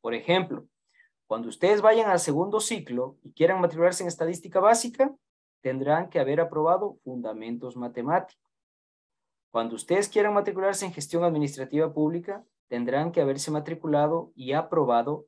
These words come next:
introducción a la administración pública.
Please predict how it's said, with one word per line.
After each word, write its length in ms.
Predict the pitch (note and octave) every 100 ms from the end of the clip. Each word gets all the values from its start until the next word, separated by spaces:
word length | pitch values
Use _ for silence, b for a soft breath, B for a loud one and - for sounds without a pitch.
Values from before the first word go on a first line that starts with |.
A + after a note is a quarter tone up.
| _
introducción 880 | C3+ C3+ C#3+ A#2 G#2 - A#2+ B2 C3
a 60 | B2+
la 100 | A#2+
administración 960 | A2+ G#2 G2 F2+ - - - A2+ G#2
pública. 480 | - D#3+ - - _